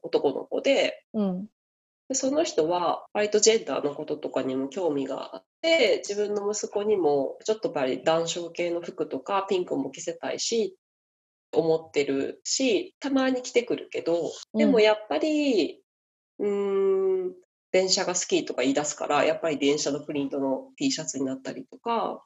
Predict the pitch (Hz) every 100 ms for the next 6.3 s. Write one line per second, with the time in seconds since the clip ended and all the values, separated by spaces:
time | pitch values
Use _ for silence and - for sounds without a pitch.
0 | _ 196 190 185 185 185 185 180 185 _
1 | _ _ _ _ _ _ - 285 285 302
2 | 285 - - 175 180 170 156 - 180 190
3 | 175 143 143 - 151 - - - 170 165
4 | 165 175 - 143 135 120 120 123 139 135
5 | - 135 - - 113 - - 220 208 208
6 | 208 196